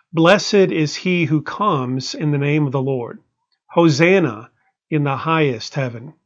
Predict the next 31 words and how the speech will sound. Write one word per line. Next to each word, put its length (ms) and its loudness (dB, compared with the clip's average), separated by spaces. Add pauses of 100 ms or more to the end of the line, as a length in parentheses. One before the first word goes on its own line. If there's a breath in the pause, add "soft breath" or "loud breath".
(1120)
When 180 2
Jesus 400 0
entered 320 0
Jerusalem, 680 -6 (480 soft breath)
the 100 4
whole 220 6
city 380 2
was 200 -2
stirred 520 -2
and 160 -10
asked, 400 -10 (320 soft breath)
"Who 240 2
is 240 4
this?" 460 -10 (680)
The 80 0
crowds 420 4
answered, 600 -2 (160)
"This 280 -2
is 380 0
Jesus, 720 -6
the 100 -2
prophet 540 0 (300)
from 260 -2
Nazareth 720 -6 (480 soft breath)
in 160 -8
Galilee." 560 -6 (1800 soft breath)
And 100 -4
as 100 -2
we 80 4
think 240 4
about 600 4